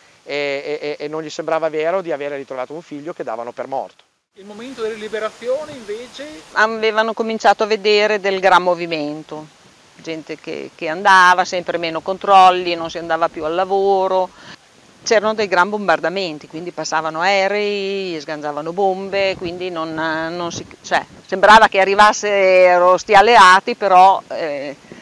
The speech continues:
Speaker 3: non, esattamente non, non si sapeva.
Speaker 2: Il campo è rimasto senza guardie.
Speaker 3: Lui, assieme a questi suoi tre amici di Bologna,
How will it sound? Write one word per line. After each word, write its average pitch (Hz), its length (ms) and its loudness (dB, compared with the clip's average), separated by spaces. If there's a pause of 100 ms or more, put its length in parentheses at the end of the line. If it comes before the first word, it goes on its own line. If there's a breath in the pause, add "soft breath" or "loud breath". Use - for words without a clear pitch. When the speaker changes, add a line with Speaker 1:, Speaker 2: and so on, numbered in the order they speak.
(140 loud breath)
Speaker 3:
non, 175 200 -10
esattamente 190 960 2
non, 170 280 -4
non 165 160 -8
si 175 140 -12
sapeva. 160 500 -6
Speaker 2:
Il - 360 -18
campo 196 240 -10
è - 20 -8
rimasto 170 420 -10
senza 190 400 -10
guardie. 175 720 -6
Speaker 3:
Lui, 240 480 -2
assieme 208 380 0
a - 20 0
questi 190 300 -6
suoi 196 680 2
tre 180 200 0
amici 196 480 -2
di 175 100 -8
Bologna, 196 640 -2